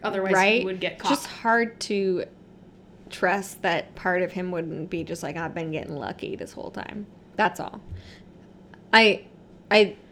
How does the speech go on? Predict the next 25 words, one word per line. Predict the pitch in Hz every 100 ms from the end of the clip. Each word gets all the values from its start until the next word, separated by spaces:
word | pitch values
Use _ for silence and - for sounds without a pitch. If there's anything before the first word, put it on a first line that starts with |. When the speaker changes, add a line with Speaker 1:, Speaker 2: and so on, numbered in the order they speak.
| - - -
Speaker 1:
I | 415
wish | 196 160 247 -
he | 247
would | 233 233
get | 233 226
gonorrhea. | 233 226 214 220 233 240
Jesus. | 233 277 277 220 196 165 -
Speaker 2:
I | 180
wish | 214 -
he | 285
would, | 190 190 180
but | 156 156
then | 180 180
he | 180
would | 170
give | 185 180
it | 180
to | 175 - 185
everybody | 185 180 175 175
else. | 160 156 - - - - - - -
But | 202 220
also, | 233 240 262 240 220 - - - - - - -
I | 196 185 170 587
Speaker 1:
<laughs> | 622 679 679 622 - - - 523 - 494 - - -
Okay, | 247